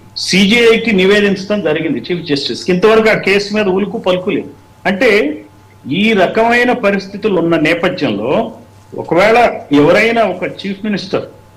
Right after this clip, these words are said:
గాని, మంత్రి గాని అన్యాయంగా అరెస్ట్ అయితే, అరెస్ట్ కాలేదు అని చెప్పడానికి ఈ రోజున ఏం పరిస్థితులు అట్లా లేవు. అన్యాయంగా అరెస్ట్ అయ్యే పరిస్థితులు ఖచ్చితంగా ఉన్నాయి.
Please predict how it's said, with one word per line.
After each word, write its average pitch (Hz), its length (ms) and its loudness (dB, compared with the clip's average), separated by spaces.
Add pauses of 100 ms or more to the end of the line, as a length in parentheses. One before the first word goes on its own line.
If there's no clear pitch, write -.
(260)
గాని, 175 260 0
మంత్రి 147 460 0
గాని 123 260 -2 (640)
అన్యాయంగా 226 600 4
అరెస్ట్ 175 360 -2
అయితే, 143 340 -6 (220)
అరెస్ట్ 202 320 0 (140)
కాలేదు 226 580 4
అని 226 160 -2
చెప్పడానికి 202 600 -6
ఈ - 20 -2
రోజున 180 300 -2
ఏం 170 240 -2
పరిస్థితులు 156 400 -2
అట్లా 127 200 2
లేవు. 143 500 2
అన్యాయంగా 185 480 2
అరెస్ట్ - 260 -2
అయ్యే 170 120 2
పరిస్థితులు 147 520 -6
ఖచ్చితంగా 165 500 -2
ఉన్నాయి. - 280 -4